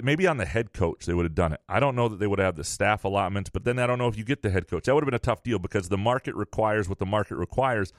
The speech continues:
And frankly, it required doing what they did. Do I think coach, football coaches make way too much money? Yeah. But Michigan State is not the place to make that statement.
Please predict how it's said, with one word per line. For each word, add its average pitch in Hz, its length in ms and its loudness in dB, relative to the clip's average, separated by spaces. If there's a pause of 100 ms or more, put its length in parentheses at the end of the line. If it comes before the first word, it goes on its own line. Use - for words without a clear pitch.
(380)
And 101 320 0 (880)
frankly, 117 420 2
it 117 80 2
required 113 640 0
doing 117 200 -2
what 110 120 -2
they 90 140 0
did. 90 320 -2 (920)
Do 107 120 6
I 117 120 4
think 143 240 -2 (120)
coach, 127 260 0
football 127 320 -2
coaches 120 300 -4
make 117 200 -4
way 117 160 0
too 120 120 -4
much 117 180 -2
money? 117 180 -2
Yeah. 82 180 -4 (1200)
But 110 200 4
Michigan 135 300 0
State 123 260 0
is 98 100 -2
not 110 220 0
the - 60 -10
place 104 260 0
to 92 60 -6
make 95 180 -2
that 87 160 -2
statement. - 400 -4